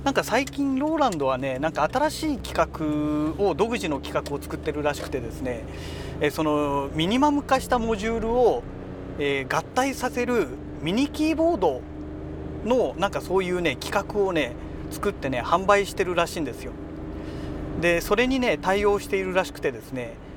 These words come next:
そのミ-、ミニキーボードとドッキングさせてね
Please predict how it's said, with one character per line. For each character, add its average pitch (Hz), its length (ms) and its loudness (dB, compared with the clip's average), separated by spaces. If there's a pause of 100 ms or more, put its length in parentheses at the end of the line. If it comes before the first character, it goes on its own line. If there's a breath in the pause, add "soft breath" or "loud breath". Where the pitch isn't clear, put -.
(140 loud breath)
そ 143 80 -4
の 139 80 -2
ミ-、 208 340 0
ミ 151 140 0
ニ 226 140 0
キ 240 280 0
ー - 20 -4
ボ 240 200 2
ー - 20 2
ド 151 80 0
と 127 240 -4
ド 135 120 -2
ッ - 100 -8
キ 233 120 -2
ン 240 80 2
グ 220 120 -2
さ 202 120 2
せ 202 120 -2
て 196 120 0
ね 156 260 2